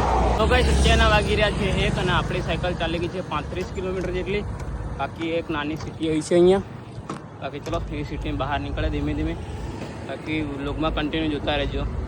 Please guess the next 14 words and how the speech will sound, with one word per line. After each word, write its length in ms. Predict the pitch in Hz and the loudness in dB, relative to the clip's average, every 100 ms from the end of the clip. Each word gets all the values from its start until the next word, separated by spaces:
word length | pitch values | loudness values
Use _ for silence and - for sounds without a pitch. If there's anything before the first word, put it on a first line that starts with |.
| - | 0
તો 100 | 196 | 6
ગાઈસ, 280 | 208 220 175 | 6 6 6
હવે 180 | 175 196 | 4 4
ચંદીગઢ 360 | 185 185 196 | 2 2 2
રહ્યું 280 | 202 196 190 | 2 2 2
છે 120 | 220 | 0
એકસો 300 | 175 165 208 | -2 -2 -2
ને 100 | 196 | -2
અડતાલીસ 520 | 160 151 - 175 180 - | 0 -2 2 2 0 -4
કિલોમીટર 500 | 185 180 175 165 208 208 - - - | -2 2 4 4 2 2 -6 -10 0
અને 140 | 147 | 2
દિલ્હી 300 | 151 151 160 | 4 6 6
છે 100 | 165 | 6
ત્રણસો. 500 | 160 143 139 - 151 | 2 2 0 0 -2